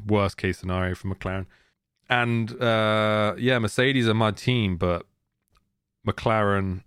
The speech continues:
McLaren are, like, my second team, and it's, it's just painful to see them in this downfall. They,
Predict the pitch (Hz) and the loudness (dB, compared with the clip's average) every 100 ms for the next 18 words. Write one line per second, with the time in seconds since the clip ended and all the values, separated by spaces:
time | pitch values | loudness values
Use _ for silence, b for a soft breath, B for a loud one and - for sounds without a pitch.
0 | _ _ _ _ 113 120 117 113 104 104 | _ _ _ _ -4 0 2 4 2 2
1 | 95 - - 92 85 87 - _ 98 87 | 0 0 -2 -4 -6 -8 -10 _ -2 0
2 | 87 - _ _ _ _ _ _ _ _ | -2 -8 _ _ _ _ _ _ _ _
3 | _ _ 101 95 - - - _ _ _ | _ _ -4 -4 -12 -20 -20 _ _ _
4 | _ _ _ _ - 95 - 101 - 110 | _ _ _ _ -16 -14 -8 -8 -4 0
5 | 107 107 - 92 - - 101 98 92 90 | 0 0 -4 -6 -8 -4 -2 -2 -2 -6
6 | 85 - _ 107 95 87 98 95 101 95 | -8 -14 _ -4 -4 -2 -2 0 0 -2
7 | 92 92 | -2 0